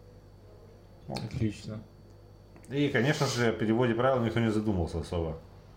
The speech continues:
Speaker 2: И самое играбельное оказалось вот полностью на японском, то есть вот, м,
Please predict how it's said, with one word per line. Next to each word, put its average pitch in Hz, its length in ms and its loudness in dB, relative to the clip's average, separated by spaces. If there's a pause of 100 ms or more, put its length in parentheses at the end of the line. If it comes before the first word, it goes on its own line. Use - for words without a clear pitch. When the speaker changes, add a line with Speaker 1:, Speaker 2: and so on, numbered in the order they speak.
(1300)
Speaker 2:
И 123 160 2
самое 151 360 2
играбельное 165 440 2
оказалось 143 400 2
вот 120 200 -8
полностью 98 460 0
на 90 80 2
японском, 85 420 -4
то 92 100 -2
есть 90 140 -2
вот, 101 320 -2
м, 98 240 -8